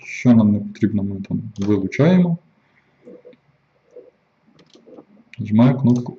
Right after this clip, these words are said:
«Оформити». Це в нас щось на зразок виходить чеку. А,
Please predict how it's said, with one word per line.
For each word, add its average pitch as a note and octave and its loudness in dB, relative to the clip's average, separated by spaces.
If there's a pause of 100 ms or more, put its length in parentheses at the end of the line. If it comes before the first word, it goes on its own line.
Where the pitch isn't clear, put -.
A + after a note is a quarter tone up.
(100)
«Оформити». F#2+ -4 (4000)
Це - 0
в C3 6
нас A#2+ 4
щось A#2+ 2
на G#2 0
зразок G#2 -2 (460)
виходить F#2+ -4
чеку. F3+ 0 (2000)
А, G2+ 2